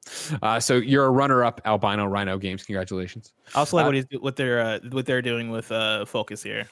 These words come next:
Speaker 2: where they're in focus,
Speaker 1: On the
Speaker 2: uh, for
Speaker 1: frame.
Speaker 2: the reflection. Yeah,
Speaker 1: Yeah.
Speaker 2: but not, like, the actual
Speaker 1: Yeah, Ellie's head her-, itself is
Speaker 2: Yeah,
Speaker 1: out
Speaker 2: the
Speaker 1: of,
Speaker 2: back
Speaker 1: is
Speaker 2: of
Speaker 1: out of
Speaker 2: Ellie's
Speaker 1: focus.
Speaker 2: head looking at the mirror is out of focus, which has this cool look to it.
Speaker 1: It is.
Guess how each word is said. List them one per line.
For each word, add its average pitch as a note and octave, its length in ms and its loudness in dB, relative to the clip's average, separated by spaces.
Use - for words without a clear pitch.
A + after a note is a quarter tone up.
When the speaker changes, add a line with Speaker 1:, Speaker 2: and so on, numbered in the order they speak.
Speaker 2:
where B2 160 -6
they're A2+ 360 -2
in B2 120 -8
focus, - 720 -4
Speaker 1:
On G#2+ 140 2
the - 20 -
Speaker 2:
uh, - 40 0
for G2+ 60 -4
Speaker 1:
frame. G#2+ 140 -2
Speaker 2:
the A#2 60 -2
reflection. B2 600 -6
Yeah, G#2+ 180 0
Speaker 1:
Yeah. A#2 120 2
Speaker 2:
but G#2+ 60 -6
not, G#2+ 200 -2
like, G#2+ 220 -6
the - 140 -6
actual A2+ 460 -8
Speaker 1:
Yeah, G#2+ 220 -2
Ellie's G#2+ 280 2
head G2+ 200 -2
her-, - 180 -6
itself F#2+ 380 -2
is B2 60 -2
Speaker 2:
Yeah, G#2 60 2
Speaker 1:
out - 40 2
Speaker 2:
the B2+ 60 0
Speaker 1:
of, C3 40 -2
Speaker 2:
back - 140 2
Speaker 1:
is - 60 0
Speaker 2:
of - 60 4
Speaker 1:
out - 40 2
of B2+ 60 4
Speaker 2:
Ellie's B2 180 0
Speaker 1:
focus. G#2+ 80 0
Speaker 2:
head A#2 200 -2
looking B2 280 -2
at A2 140 -8
the A2 300 -6
mirror A2 280 -6
is A2 320 -8
out A2 100 -4
of A2 80 -6
focus, A2+ 340 -8
which - 160 -12
has C3 240 -2
this C3+ 120 -10
cool D3 260 -4
look D#3+ 160 -10
to - 100 -16
it. - 120 -12
Speaker 1:
It B2+ 100 2
is. A2 220 -2